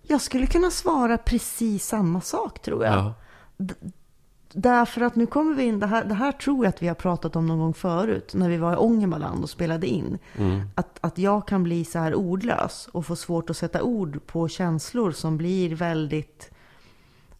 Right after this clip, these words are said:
Speaker 1: stora sådär. Och mitt förhållande till havet, till skillnad från skattepolitik eller pengar hit eller dit, alltså det,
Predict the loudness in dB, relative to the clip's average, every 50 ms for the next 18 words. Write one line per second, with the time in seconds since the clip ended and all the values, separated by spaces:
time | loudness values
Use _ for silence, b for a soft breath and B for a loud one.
0 | _ _ -20 -16 -16 -10 -4 -4 -2 -2 -2 -2 -2 -2 -2 -4 -4 -8 -10 -8
1 | -6 -8 -8 -8 b b b b b b b -4 -4 -4 -4 -4 0 2 2 2
2 | 0 -4 -10 -8 -6 -6 -4 -4 -2 -2 -2 -2 -2 -2 -2 -4 -6 -6 -6 -6
3 | -4 -2 -2 -2 -2 -2 -2 -4 -6 -8 -8 -16 _ -20 -20 -20 -20 -20 _ _
4 | _ _ -20 -20 -20 -20 -18 -6 -2 -2 0 0 2 0 2 4 6 6 6 4
5 | 2 0 -2 -2 0 2 2 2 2 2 2 0 -2 B B B B B B B
6 | -12 -10 -8 -8 -4 -4 -6 -6 -6 -6 -6 -6 -4 -4 -4 -2 -2 -4 -4 -4
7 | -4 -4 -4 -6 -8 -6 -6 -4 -2 -2 -2 -2 -2 0 0 0 0 0 0 0
8 | 0 0 0 0 -2 -4 -6 -6 -6 -4 -2 -2 -2 -2 -4 -6 -8 -4 -2 0
9 | 0 2 2 0 0 -2 -4